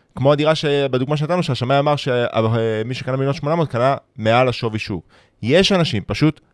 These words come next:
פחות אנשים, ולכן אנחנו אתה צריך לצאת מנקודת הנחה שייקח יותר זמן למכור את הדירה הזאת. אגב, כל מה שאתה אומר נכון גם ל-, לתמחור של, אה, השכרה,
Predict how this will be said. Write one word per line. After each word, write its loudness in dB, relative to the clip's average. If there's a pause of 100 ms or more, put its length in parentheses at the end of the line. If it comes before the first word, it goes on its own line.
(140)
פחות 2
אנשים, 0
ולכן 0 (420)
אנחנו 0 (420)
אתה -2
צריך -4
לצאת -2
מנקודת 2
הנחה 2
שייקח 0
יותר 0
זמן -2
למכור -4
את -4
הדירה 2
הזאת. -4 (220)
אגב, 2 (240)
כל 4
מה 4
שאתה 2
אומר 4
נכון 0
גם 2
ל-, 2 (440)
לתמחור 0
של, -4 (100)
אה, 2
השכרה, -2